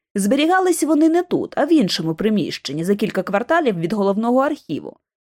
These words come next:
Джордж сказав, що повернеться трохи пізніше, а я сама вирушила додому на Портленд-Роу. І тільки но я ступила до передпокою, як побачила Холі Манро з рапірою та робочим поясом агента. На ній була модна шкіряна куртка,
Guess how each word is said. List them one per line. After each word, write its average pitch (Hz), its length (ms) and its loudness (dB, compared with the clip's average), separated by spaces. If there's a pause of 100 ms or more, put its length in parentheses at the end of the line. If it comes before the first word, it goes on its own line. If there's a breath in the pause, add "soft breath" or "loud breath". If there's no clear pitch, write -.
(140)
Джордж 381 360 0
сказав, 277 440 0
що 220 180 -4
повернеться 220 460 -2
трохи 226 300 -2
пізніше, 269 580 -4
а - 60 0
я 440 120 0
сама 269 280 0
вирушила 214 440 0
додому 202 460 0
на 151 100 -4
Портленд-Роу. 175 800 -4 (400)
І 311 80 4
тільки 254 380 0
но 208 100 2
я 208 100 2
ступила 233 420 0
до 208 140 2
передпокою, 247 760 0
як 262 200 0
побачила 359 480 2
Холі 359 320 2
Манро 359 540 0
з 165 80 -8
рапірою 277 640 2
та 240 160 0
робочим 339 460 0
поясом 349 540 2
агента. 302 600 0 (440)
На 359 80 0
ній 427 180 2
була 226 240 2
модна 170 320 2
шкіряна 156 420 -4
куртка, 330 540 -4